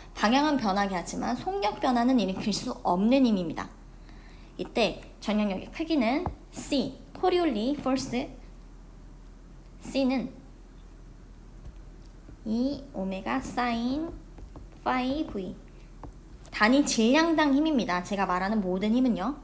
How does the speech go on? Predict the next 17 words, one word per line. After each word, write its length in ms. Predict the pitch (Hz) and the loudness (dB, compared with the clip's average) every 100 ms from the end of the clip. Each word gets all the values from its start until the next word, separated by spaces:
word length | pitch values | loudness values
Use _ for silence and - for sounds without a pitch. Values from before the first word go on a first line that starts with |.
| - - - - | -16 -20 -20 -4
사실 240 | 302 302 | -2 0
가속도 460 | - - 214 311 269 | -2 -2 0 0 0
말하는 320 | 180 180 175 | 2 0 -4
거예요. 260 | - - - - - - - - - - - - - - - - - - - - - | -6 -8 -10 -12 -18 -20 -20 -20 -20 -20 -20 -20 -20 -20 -20 -20 -20 -20 -20 -18 -6
전향력은 580 | - 208 220 190 254 226 - - - - - - - - | 0 2 2 0 -2 -2 -4 -10 -16 -20 -20 -20 -18 -12
고윈도일수록 1400 | - 240 285 370 - - 202 208 208 185 - 175 196 196 - - - | 0 4 6 6 2 -4 0 2 2 0 -2 -2 -2 -4 -12 -16 -6
그리고 220 | 202 247 | -2 -2
풍속이 800 | - 349 349 330 330 381 392 - - - - | 0 -2 0 0 0 -2 -4 -10 -16 -16 -2
빠를수록 640 | 311 320 370 - 233 180 - - | 2 4 4 0 0 -2 -4 -10
증가하는 680 | - 220 226 254 262 190 196 | 0 4 6 6 4 2 2
힘입니다. 420 | 233 240 175 - - - - - - - - - - | 2 2 2 -4 -12 -14 -14 -14 -14 -16 -18 -18 -8
이때 460 | - 196 262 233 - - - - | -6 -2 2 2 0 -14 -18 -8
당연히 400 | - 285 359 311 | 2 4 6 4
정지했거나 1080 | - 196 226 330 320 - - 190 196 196 - - | 2 4 4 4 0 0 -2 0 0 -2 -6 -8
적도에서는 1040 | - 190 - - 294 269 214 226 311 359 - - | -2 -2 -2 0 2 4 2 4 2 0 -6 -16
전향력은 460 | - 202 190 175 190 | -4 -2 0 0 -2
제로죠. 540 | - 185 190 214 - | 0 0 0 -2 -4